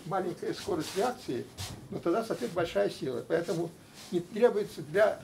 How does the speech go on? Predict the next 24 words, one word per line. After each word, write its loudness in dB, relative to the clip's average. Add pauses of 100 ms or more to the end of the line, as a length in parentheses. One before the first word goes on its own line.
распада 4
и 0
разрушения, -2 (440)
кроме 2 (140)
идиотского 0
способа -2 (120)
нашего, -2 (300)
который -6
мы -4
используем, 0 (120)
повышения -4
температуры, -6 (440)
достаточно -2 (540)
ввести -8
другой 4
способ. -4 (1300)
Это -2 (100)
фотоэффект, 2 (380)
который 4
в -12
тысячи -4
и 0
миллионы 4
раз 2